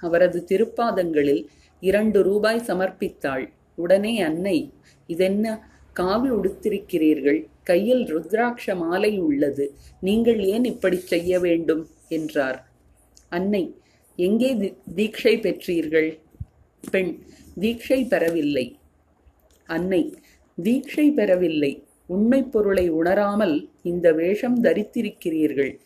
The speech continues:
இது சரியல்ல. எவ்வளவு புனிதமான ஆடை! நானே கைகூப்பி உங்களை வணங்க அல்லவா இருந்தேன். இப்படி செய்யாதீர்கள். முதலில் உண்மைப் பொருளின் அனுபூதி பெறுங்கள்.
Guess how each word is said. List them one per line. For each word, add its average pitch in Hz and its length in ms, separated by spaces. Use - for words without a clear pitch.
இது 180 240
சரியல்ல. 180 760
எவ்வளவு 202 560
புனிதமான 220 760
ஆடை! 170 480
நானே 196 560
கைகூப்பி 214 640
உங்களை 180 460
வணங்க 202 460
அல்லவா 180 460
இருந்தேன். 165 640
இப்படி 175 500
செய்யாதீர்கள். 165 840
முதலில் 202 640
உண்மைப் 240 460
பொருளின் 208 400
அனுபூதி 220 600
பெறுங்கள். 160 600